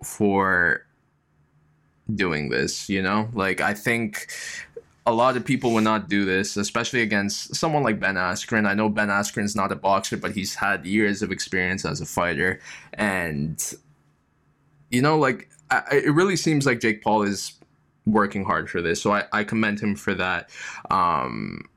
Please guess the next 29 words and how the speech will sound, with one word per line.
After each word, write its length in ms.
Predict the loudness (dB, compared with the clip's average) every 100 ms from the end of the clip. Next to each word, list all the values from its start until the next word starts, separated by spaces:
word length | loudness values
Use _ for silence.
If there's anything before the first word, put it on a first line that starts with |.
| _ _ _ _ _ _ _ -4
but 240 | 0 2
yeah, 160 | 4 2
I 80 | 2
do 200 | 0 2
wanna 240 | 2 0
see 240 | 0 0
him 200 | 0 0
go 160 | 0 2
<laughs> 20 |
against, 540 | 2 0 0 -2 -2 -2
like, 280 | -2 -2 -2
an 120 | 0
actual 520 | 2 0 -2 -2 0
boxer, 540 | 0 0 0 0 0
not, 320 | 2 2 0 -2
like, 300 | -2 -2 -2
a 60 | -4
Dylan. 320 | 0 0 0
If 220 | 0 0
they're 100 | 0
gonna 180 | 0 0
do 200 | 0 0
Dylan 380 | 2 2 2 2
Dennis, 500 | 0 0 0 -2 -2
like, 140 | -4
come 180 | -2 -2
on, 160 | 0 0
man. 200 | -2 -4
Like, 180 | -6